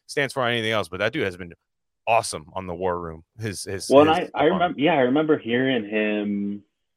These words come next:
Speaker 2: was it at that Ox-, that Oxford lecture hall? You know, Oxford does that lecture hall that
Speaker 1: Uh-huh.
Speaker 2: they've, they've done for, like, a million years, and I think he came on, and I, I remember I always heard his name,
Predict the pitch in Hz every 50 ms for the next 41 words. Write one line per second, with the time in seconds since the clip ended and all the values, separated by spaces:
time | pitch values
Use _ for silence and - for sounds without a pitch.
0 | _ - _ _ _ _ _ 104 113 113 135 139 147 143 143 117 104 90 - 87
1 | 95 107 - - - 107 107 95 90 85 98 104 - - - - 107 101 101 101
2 | 101 101 98 98 92 98 104 104 101 - - - 110 104 104 104 101 98 104 107
3 | 104 107 - 113 120 113 101 95 95 - - - 107 98 90 95 92 90 87 82
4 | 90 87 - - - 95 92 92 92 90 90 90 90 90 87 92 98 98 104 104
5 | 98 95 92 95 98 92 85 92 92 92 92 92 92 98 92 92 90 90 92 92
6 | 92 92 92 92 92 92 92 92 92 90 90 92 87 82 _ _ _ _ _ _
7 | _ _ _ _ _ _ - - - 123 110 - 113 95 - - 120 117 110 110
8 | 110 107 110 110 113 110 117 120 113 107 120 127 139 151 143 123 110 107 110 -
9 | - 117 131 123 101 104 113 117 117 113 101 90 87 90 95 110 113 98 92 87
10 | 90